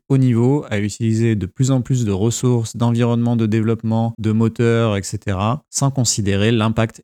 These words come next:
écologique de notre façon de travailler. Quand on parle de choix de langage, d'optimisation de code, de la gestion des données, de le challenger des features, derrière, rappelez-vous que on va potentiellement faire en sorte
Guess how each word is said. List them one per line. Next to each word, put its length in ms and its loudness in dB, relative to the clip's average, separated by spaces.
écologique 520 0
de 100 0
notre 280 -2
façon 400 -2
de 100 2
travailler. 420 -2
Quand 160 0
on 100 2
parle 300 2
de 100 -4
choix 220 -2
de 80 0
langage, 540 0
d'optimisation 800 0
de 60 0
code, 400 0
de 120 -2
la 140 2
gestion 380 0
des 100 2
données, 460 0
de 400 2
le 160 -2
challenger 480 2
des 100 0
features, 640 -2
derrière, 720 0
rappelez-vous 800 0
que 320 -2
on 140 -4
va 420 -2
potentiellement 880 -2
faire 140 -2
en 80 -4
sorte 260 -4